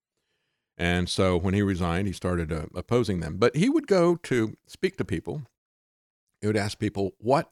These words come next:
is your favorite source of energy?" And he said it never failed. Somebody would raise their hand and say, "Electricity. That's the cleanest.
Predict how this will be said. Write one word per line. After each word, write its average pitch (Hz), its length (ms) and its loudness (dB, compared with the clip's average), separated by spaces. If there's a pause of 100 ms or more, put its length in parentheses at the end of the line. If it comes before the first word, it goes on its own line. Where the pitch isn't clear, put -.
(160)
is 143 120 2
your 139 80 2
favorite 113 400 2
source 98 380 -2
of 131 80 -6
energy?" - 380 -6 (960)
And 139 80 2
he 160 60 4
said 151 180 6
it - 100 2
never 170 220 2
failed. 95 480 4
Somebody 120 320 0
would 92 140 2
raise 107 200 2
their 101 80 0
hand 87 160 -4
and 82 120 -6
say, 92 120 -4
"Electricity. - 640 -10 (180)
That's 110 240 -8
the - 140 -16
cleanest. - 560 -14